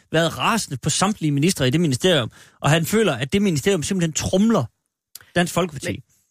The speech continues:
Speaker 2: men
Speaker 1: Er, er der så
Speaker 2: men
Speaker 1: ikke, kan man ikke sige, godt,
Speaker 2: men, men det får
Speaker 1: her tæller
Speaker 2: I,
Speaker 1: ikke længere?
Speaker 2: det får I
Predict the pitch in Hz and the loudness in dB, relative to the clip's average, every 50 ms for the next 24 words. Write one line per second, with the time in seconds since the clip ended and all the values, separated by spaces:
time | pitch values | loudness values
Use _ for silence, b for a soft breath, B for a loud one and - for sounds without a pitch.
0 | - - 175 151 170 170 165 104 143 170 170 175 170 196 208 214 220 240 - - | -12 -8 -2 0 0 0 0 0 0 2 2 2 2 2 2 2 0 0 -2 -6
1 | - - - - 160 - - 180 175 - 214 202 - 214 196 - 196 202 208 196 | -18 -16 -16 -16 -12 -6 -4 -4 -2 0 0 0 0 0 0 0 0 0 0 -2
2 | 180 _ - _ - 208 196 190 - 220 214 - 214 220 214 - 208 208 196 160 | -4 _ -14 _ -4 -4 -2 0 -2 -2 0 2 2 2 2 2 2 2 2 2
3 | 190 175 175 151 156 175 165 131 208 208 - - 208 196 175 175 | 2 0 0 0 0 0 0 0 0 0 0 -2 -2 -2 -2 -2